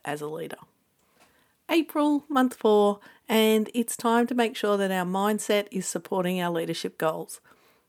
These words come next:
First up, though, let me define mindset for anyone new to our world. A quick Google search will yield many descriptions that commonly revolve around a central theme. For example, a habitual or characteristic mental attitude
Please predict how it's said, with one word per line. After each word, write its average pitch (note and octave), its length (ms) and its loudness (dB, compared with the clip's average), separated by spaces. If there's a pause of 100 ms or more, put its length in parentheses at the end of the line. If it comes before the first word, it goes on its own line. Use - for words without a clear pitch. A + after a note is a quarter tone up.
(160)
First B3 260 4
up, A3 160 2
though, F#3 320 0
let A3+ 220 0
me C4+ 100 -2
define F#3+ 540 -2
mindset E3 500 -4
for G3 180 -6
anyone F3+ 360 -6
new E3 160 -10
to D#3 160 -6
our C#3+ 100 -4
world. D3 320 -10 (480)
A - 80 -4
quick D#4 220 -2
Google C4 320 0
search G#3+ 440 0
will G3+ 320 -2
yield F#3+ 600 -4
many G#3 520 -2
descriptions E3 840 -8
that F#3+ 400 -4
commonly A3 640 -4
revolve E3+ 640 -4
around E3+ 380 -6
a E3 40 -8
central D#3 360 -8
theme. C3+ 320 -10 (440)
For G#3+ 200 2
example, G3+ 560 -2 (340)
a G3 60 -4
habitual G#3 720 -2
or G3 100 -4
characteristic F#3+ 840 -4
mental F#3+ 380 -4
attitude F3+ 640 -4